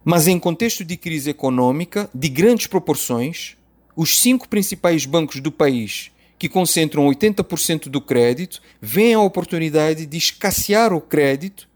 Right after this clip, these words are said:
e exercer maior controle ainda sobre o dinheiro do país. A saída da crise serão os grandes senhores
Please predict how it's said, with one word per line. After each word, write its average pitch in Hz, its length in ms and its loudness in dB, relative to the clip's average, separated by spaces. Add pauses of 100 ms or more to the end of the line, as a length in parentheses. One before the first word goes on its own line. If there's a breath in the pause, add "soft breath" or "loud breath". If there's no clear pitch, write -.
(140)
e 175 220 0
exercer 208 580 0
maior 190 340 2
controle 185 480 0
ainda 165 360 -2
sobre 165 260 0
o 160 60 -2
dinheiro 147 340 0
do 139 100 -6
país. 104 520 -2 (260)
A 170 80 2
saída 196 480 2
da 170 100 0
crise 156 600 -8 (200 soft breath)
serão 202 520 2
os 143 140 -2
grandes 214 420 0
senhores 180 520 -4